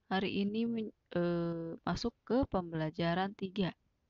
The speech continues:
Menghitung pengurangan suatu bilangan. Nah, sebelumnya kan di pembelajaran kedua, menghitung penjumlahan suatu bilangan.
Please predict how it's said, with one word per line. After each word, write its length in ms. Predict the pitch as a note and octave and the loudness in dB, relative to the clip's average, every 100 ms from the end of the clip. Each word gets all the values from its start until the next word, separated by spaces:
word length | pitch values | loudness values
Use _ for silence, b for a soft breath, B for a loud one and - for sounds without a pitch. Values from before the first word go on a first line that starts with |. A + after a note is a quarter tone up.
| _ _ _ _ _ _ _ _ _ _ _ _ _ _ _ - | _ _ _ _ _ _ _ _ _ _ _ _ _ _ _ 0
Menghitung 800 | F#3+ F#3 G3+ G3 _ A#3 B3+ B3+ | 2 4 2 0 _ 6 6 4
pengurangan 720 | F#3 E3+ E3+ E3+ E3+ G3 A3+ - | 0 0 0 0 0 0 0 0
suatu 400 | F#3 E3 F3+ E3+ | -4 -2 -4 -2
bilangan. 560 | D#3+ D3+ F#3 E3 D#3 - _ _ _ _ _ _ _ _ _ _ _ | -2 -2 -2 -2 -2 -6 _ _ _ _ _ _ _ _ _ _ _
Nah, 240 | - - E3 | -6 -4 -6
sebelumnya 560 | - D#3 E3 F3+ G3+ | -4 0 0 0 0
kan 240 | A3+ B3+ - _ _ _ _ _ _ - | 2 2 0 _ _ _ _ _ _ -4
di 80 | F3 | -4
pembelajaran 800 | - E3+ E3 D#3+ E3 E3 D#3+ D#3 | -2 -2 -2 -2 -2 -4 -4 -4
kedua, 400 | D#3+ E3+ G3+ C4+ - _ _ _ _ _ _ _ _ _ | -4 0 2 2 -2 _ _ _ _ _ _ _ _ _
menghitung 640 | E3 E3+ D#3+ - G#3 B3+ | -4 -2 -4 0 4 4
penjumlahan 880 | C#4 F#3 E3 E3 D#3+ D#3 D#3+ G3+ B3+ C4+ | 4 0 0 -2 -2 0 4 4 4 0
suatu 480 | - - F#3+ - E3+ | -8 -6 -6 -6 -8
bilangan. 560 | F3 F#3+ G3+ E3 D#3+ | -6 -8 -4 -2 -2